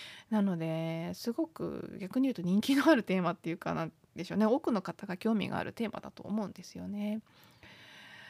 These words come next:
なので、まあ、ちょっとこの部分、深めながら、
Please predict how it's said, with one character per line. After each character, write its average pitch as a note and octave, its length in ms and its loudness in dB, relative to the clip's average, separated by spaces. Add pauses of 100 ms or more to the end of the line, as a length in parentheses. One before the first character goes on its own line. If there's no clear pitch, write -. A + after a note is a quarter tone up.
(400)
な G#3 120 2
の F3+ 140 0
で、 D3+ 240 -6 (340)
ま G3+ 100 -8
あ、 F#3 40 -6
ち - 140 -8
ょ - 20 -6
っ - 40 -6
と - 140 -12
こ - 200 -10
の F3+ 260 -2 (420)
部 F#3 120 -6
分、 D#3+ 240 -6 (480)
深 - 240 0
め G3+ 120 4
な G3 120 2
が F#3 120 -2
ら、 F3 160 -6